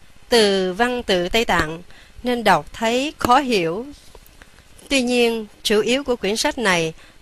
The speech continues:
là nói vấn đề sanh tử, đặc biệt chú trọng về vấn đề tử nhiều hơn. Tôi đọc và hiểu, tôi biết chết là việc như thế nào. Con người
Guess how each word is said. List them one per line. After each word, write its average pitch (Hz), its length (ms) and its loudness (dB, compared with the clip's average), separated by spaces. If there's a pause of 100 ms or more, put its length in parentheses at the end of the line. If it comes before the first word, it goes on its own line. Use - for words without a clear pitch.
là 180 380 4
nói 196 440 -2
vấn 285 180 -6
đề 214 180 2
sanh 214 280 -4
tử, 196 380 0 (460)
đặc 196 200 -2
biệt 202 200 0 (120)
chú 262 180 -2
trọng 180 340 0
về 180 380 2
vấn 214 200 -4
đề 190 180 2
tử 185 300 2 (100)
nhiều 202 220 0
hơn. 196 360 0 (2500)
Tôi 254 200 2
đọc 202 280 4
và 190 180 6
hiểu, 196 540 0 (640)
tôi 254 120 4
biết 269 280 0 (420)
chết 285 320 4
là 190 120 4
việc 175 200 -2
như 196 100 0
thế 262 140 0
nào. 165 460 0 (520)
Con 285 180 -2
người 185 440 0